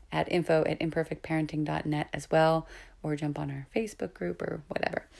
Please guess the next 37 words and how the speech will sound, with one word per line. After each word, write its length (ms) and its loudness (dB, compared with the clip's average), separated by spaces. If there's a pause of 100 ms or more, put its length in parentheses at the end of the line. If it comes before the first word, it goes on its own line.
(300)
Uh, 420 4
we 160 6
are 280 12
doing 240 4
some, 560 2 (260)
uh, 380 -6 (880)
sending 280 4
out 140 2
some 140 -4
tips 420 0
and 180 0
some 140 -4
different 320 -2
things 320 2
these 260 -4
days, 520 6 (440)
uh, 360 -2
on 120 -2
our 120 0
website 480 0 (280)
at 220 -10
imperfectparenting 840 -4
dot 200 -4
net, 320 -2
so 140 -10
you're 100 -6
welcome 240 -2
to 100 -4
jump 220 0
on 160 0
there. 160 0
I 260 -16
think 120 -2
we 60 10
have 80 8
a 60 8
pop-up, 540 8